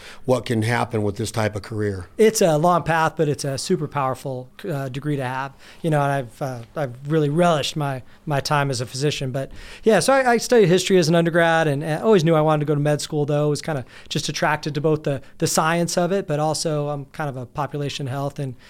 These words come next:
Speaker 2: and preventive guy, as you, as you well know, and, uh, wanting to, you know, the simple reason of helping people. And so, uh, after undergrad, I spent some time, you know, traveling around, worked at a bar for a while, and, uh, a couple of bars, actually.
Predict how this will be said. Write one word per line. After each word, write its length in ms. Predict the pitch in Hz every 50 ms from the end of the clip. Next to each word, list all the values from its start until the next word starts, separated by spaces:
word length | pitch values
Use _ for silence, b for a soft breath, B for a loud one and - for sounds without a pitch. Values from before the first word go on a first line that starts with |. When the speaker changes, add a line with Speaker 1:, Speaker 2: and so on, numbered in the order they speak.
| B B B
Speaker 2:
and 200 | 147 139 127 -
preventive 400 | - 139 143 143 143 143 127 127
guy, 260 | 143 139 139 143 143
as 140 | 135 131 147
you, 180 | 139 139 143 -
as 220 | 165 147 123 127
you 80 | 151 147
well 240 | 147 147 143 143
know, 300 | 147 151 147 151 156 143 B B B B B -
and, 320 | 160 147 139 143 135 147
uh, 100 | 143 139
wanting 340 | 139 147 151 151 147 151 151 151
to, 260 | - 160 151 143 147 -
you 100 | - 175
know, 60 | 151 143
the 80 | 143
simple 300 | - - 170 151 - 156
reason 240 | 151 156 151 131 151
of 80 | 143 123
helping 300 | 143 165 165 165 151 131
people. 460 | - 147 139 131 143 135 135 135 139
And 180 | 135 127 120 - B B B B B B B
so, 280 | B - 240 233 220 220
uh, 300 | 233 190 185 185 185 196 214
after 340 | 220 220 - 220 196 202 -
undergrad, 360 | 208 196 185 175 175 170 170
I 40 | 160
spent 300 | - - - 156 147 -
some 100 | - -
time, 420 | - 156 147 143 147 147 139 139
you 60 | 131
know, 80 | 123 123
traveling 380 | 120 - 151 135 135 135 131
around, 340 | 135 131 131 135 135 135 135
worked 200 | 131 131 - -
at 60 | 131
a 40 | 123
bar 240 | 113 139 131 135 135
for 160 | - - 151
a 40 | 135
while, 460 | 131 135 135 135 139 135 135 135 135
and, 220 | 131 127 127 127 127
uh, 140 | 123 123 127
a 40 | 120
couple 220 | - 165 127 135
of 60 | 117
bars, 260 | - 135 131 127 110
actually. 320 | 135 131 - - 147 131